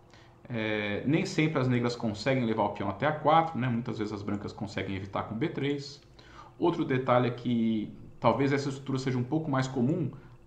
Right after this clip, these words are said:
com as brancas estando o bispo em G dois, super protegendo o ponto E quatro, mas por outro lado, deixando o, o ponto de C quatro um pouco mais vulnerável. As brancas, é, bom, entender essas diferenças não é totalmente fácil, mas as brancas têm algumas maneiras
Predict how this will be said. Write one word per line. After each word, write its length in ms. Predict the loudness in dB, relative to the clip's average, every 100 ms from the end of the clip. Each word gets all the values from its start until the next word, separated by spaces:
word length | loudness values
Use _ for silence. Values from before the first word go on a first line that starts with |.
| -4
com 140 | 2
as 100 | 2
brancas 300 | 4 0 0
estando 160 | 0 2
o 40 |
bispo 260 | 2 0 -2
em 60 | 2
G 140 | 2
dois, 320 | 4 2 2
super 600 | -4 -12 -10 -8 -2 -2
protegendo 440 | 0 -2 0 0 -2
o 40 |
ponto 260 | -2 -6 -6
E 40 |
quatro, 520 | 2 4 4 2 -8 -12 -12 -4
mas 180 | -2
por 160 | 0 0
outro 200 | 2 4
lado, 360 | 4 4 2 -6 -14 -12
deixando 440 | -2 0 2 2 2
o, 680 | 0 0 2 2 2 -2
o 40 | -4
ponto 340 | -2 -2 -2
de 320 | -2 -2 -2
C 180 | -4 -4
quatro 340 | 2 4 4 0
um 40 |
pouco 240 | -2 -2
mais 160 | -4 -4
vulnerável. 500 | -4 -2 -4 -6 -10 -18 -20 -20 -20 -20 -20 -20 -20 -20 -20 -20 -20 -20 -10 -4
As 120 | 2
brancas, 420 | 2 2 -2 -4 -14 -20 -8
é, 360 | -4 -2 -2 0
bom, 160 | 0
entender 260 | 2 2 4
essas 220 | 2 0
diferenças 420 | -2 0 0 0 -4
não 100 | -6
é 20 |
totalmente 380 | -6 -4 -4 -2
fácil, 400 | 0 0 -6 -18 -20 -20 -18 -4
mas 140 | -2
as 80 | 0
brancas 280 | 0 0 0
têm 120 | 0
algumas 240 | 0 -2
maneiras 320 | -2 -2 -2